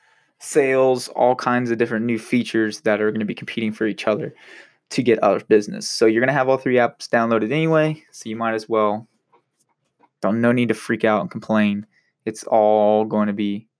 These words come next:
taken care of. It's gonna be good. Man, I need to start playing here. I'm,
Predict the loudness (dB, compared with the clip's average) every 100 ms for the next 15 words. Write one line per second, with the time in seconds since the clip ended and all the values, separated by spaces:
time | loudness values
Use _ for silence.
0 | _ _ _ _ _ _ _ _ _ _
1 | _ -4 -2 0 -2 -2 -2 -4 -8 -14
2 | -8 -4 -2 -2 -4 -6 -14 _ _ _
3 | _ _ _ _ _ _ _ _ _ _
4 | -20 -20 _ _ -20 -20 -20 _ -6 -2
5 | 0 0 -2 0 -2 0 0 0 0 0
6 | 0 0